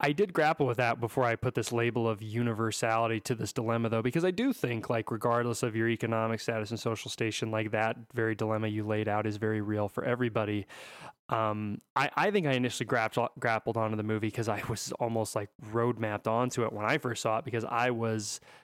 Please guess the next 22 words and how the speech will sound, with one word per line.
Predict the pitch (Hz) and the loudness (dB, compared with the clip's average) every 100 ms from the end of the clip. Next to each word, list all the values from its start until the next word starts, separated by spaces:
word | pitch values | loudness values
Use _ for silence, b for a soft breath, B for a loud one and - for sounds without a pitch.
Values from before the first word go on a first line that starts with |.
| B - | B 0
I | 131 | 2
was | 131 | 2
about | 127 113 | 2 2
a | 107 | 2
month | 110 135 143 139 | 2 4 2 2
away | 120 110 | 0 0
from | 101 113 | 0 -2
graduating | 107 104 101 110 113 | -2 -2 -2 -4 -6
high | 110 - | -6 -8
school | - 131 123 | -4 -2 -2
when | 123 | -2
I | 107 | -4
saw | - 127 | -2 -2
this. | 113 113 | -2 -4
So | - | -2
I'm, | - 143 131 | 0 0 0
I'm, | 127 151 | 0 0
like, | 131 113 | 0 -2
right | 110 110 117 113 110 - - B B B B 135 | -4 -4 -2 -2 -4 -8 -14 B B B B -12
there, | 110 127 123 104 101 98 B B B - | -2 0 2 0 -4 -10 B B B -2
and | 117 | 0
I | 113 | 0